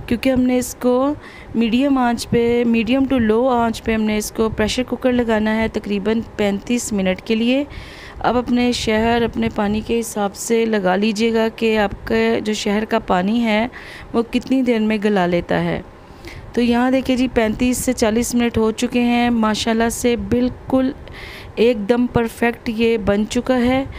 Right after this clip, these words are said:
पानी देखिए बिल्कुल सूख चुका है, बल्कि उसने अपना थोड़ा थोड़ा जो गोश्त है उसने अपना ऑयल छोड़ा है। Side change की है, देखें बिल्कुल dry है पानी इसका। और ये जो ऑयल है इसके अंदर मसाला भी है, इसको, अ,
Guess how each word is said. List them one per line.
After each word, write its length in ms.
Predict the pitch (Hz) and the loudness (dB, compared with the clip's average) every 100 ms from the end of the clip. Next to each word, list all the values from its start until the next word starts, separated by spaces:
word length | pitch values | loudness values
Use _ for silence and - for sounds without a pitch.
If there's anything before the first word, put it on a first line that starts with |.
| - - - | -16 -16 -4
पानी 280 | 214 214 240 | 0 2 2
देखिए 340 | 240 226 - 226 | 2 0 0 0
बिल्कुल 460 | 240 226 - 254 | 0 0 0 0
सूख 360 | 233 - 233 - | 0 -2 -4 -2
चुका 280 | 254 240 247 | -4 0 0
है, 260 | 240 240 | 2 2
बल्कि 340 | 220 214 208 233 | 0 -2 0 -2
उसने 220 | 226 240 | 0 -2
अपना 340 | 220 226 220 | -2 -2 -2
थोड़ा 340 | 226 - 247 262 | -2 -2 0 0
थोड़ा 460 | 262 226 220 220 226 | 0 0 2 2 0
जो 300 | 196 214 208 | 0 -2 0
गोश्त 380 | 190 202 202 | 0 0 0
है 60 | 220 | -2
उसने 200 | 214 220 | -2 -4
अपना 500 | 214 214 208 214 262 - - - - - | -4 0 0 2 0 -6 -16 -16 -16 -4
ऑयल 300 | 202 202 226 | 0 2 0
छोड़ा 420 | 233 - 196 180 | -2 -2 0 2
है। 260 | 175 180 165 175 - - - - - - - - - - - - - - - - - | 2 0 -2 -6 -16 -20 -18 -18 -16 -18 -20 -20 -20 -20 -20 -20 -20 -20 -20 -20 -20
Side 380 | - - 208 214 | -14 -2 0 2
change 300 | 214 240 240 | 2 0 0
की 180 | - 226 | 0 2
है, 80 | 226 | 2
देखें 400 | 220 214 - 226 | 2 0 -2 0
बिल्कुल 420 | 226 226 - 240 | 0 0 0 0
dry 320 | 196 208 202 | 2 2 4
है 160 | 202 214 | 4 2
पानी 380 | 214 196 185 196 | 2 2 2 2
इसका। 440 | 208 - - 247 269 - - - - - | 0 -2 0 0 -2 -8 -18 -20 -20 -4
और 100 | - | 0
ये 160 | 269 285 | 2 2
जो 220 | 233 277 262 | 2 2 4
ऑयल 240 | 233 254 | 4 2
है 120 | 277 | 2
इसके 280 | 269 - 277 | 0 0 2
अंदर 320 | 262 247 254 | 2 4 2
मसाला 500 | 254 247 233 214 226 | 2 0 0 2 2
भी 200 | 226 254 | 2 2
है, 140 | 254 240 | 2 2
इसको, 600 | 233 - 247 247 247 254 | -2 0 2 2 2 2
अ, 400 | - 226 226 | 2 2 2